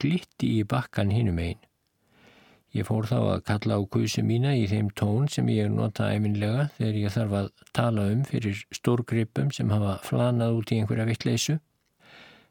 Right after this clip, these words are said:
En það er reyndar eiginlega alveg sami tónninn og best gefst við þrjóskufull börn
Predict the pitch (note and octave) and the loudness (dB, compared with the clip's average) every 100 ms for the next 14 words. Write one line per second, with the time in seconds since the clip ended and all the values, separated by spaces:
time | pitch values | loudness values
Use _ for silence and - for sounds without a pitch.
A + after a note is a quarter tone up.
0 | - G2+ G2+ G2 F#2+ - _ - A2 G#2+ | 0 2 4 4 2 -2 _ -4 0 2
1 | B2 B2 G#2+ G2+ G2+ - A2+ G#2 G2+ G#2 | 2 2 2 0 -2 0 2 4 2 2
2 | A2 G2+ - C3+ C#3+ A2 - B2+ - F#2 | 2 -2 0 0 2 2 0 -2 0 -2
3 | F#2 - G2+ F#2+ - A2 - - A2+ G#2 | -2 -2 0 0 0 -2 -2 -2 0 0
4 | - G2+ G2 F#2+ A2 A2 G#2+ - G#2 G#2+ | -2 -2 -2 -2 -2 -2 -2 -4 -4 -6
5 | - - - D3+ | -8 -6 0 0